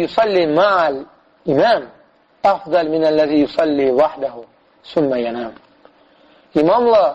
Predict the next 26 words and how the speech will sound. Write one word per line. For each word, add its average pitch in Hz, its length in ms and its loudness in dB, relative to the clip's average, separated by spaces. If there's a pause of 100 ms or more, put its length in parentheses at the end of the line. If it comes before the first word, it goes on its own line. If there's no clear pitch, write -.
(420)
namaz 165 340 0
qılan, 156 400 2 (1200)
tək 180 260 0
başına 190 320 0
namaz 196 280 2
qılıb 180 220 0
sonra 190 240 2
yatan 165 320 0
şəxsdən 165 600 0 (600)
əfzəldir. 139 520 -2 (1800)
Başqa 170 280 0
rəvayət 170 340 2
də 165 80 0
var 165 160 2
ki, 151 180 0 (580)
cəmaatla 160 480 0
bir 156 100 0
yerdə 151 300 2
qılanın 143 280 0
savabı 135 460 0 (600)
tək 180 260 0
başına 180 340 0
qılanın 160 480 2
savabından 151 600 0
iyirmi 151 360 2
yeddi, 160 380 0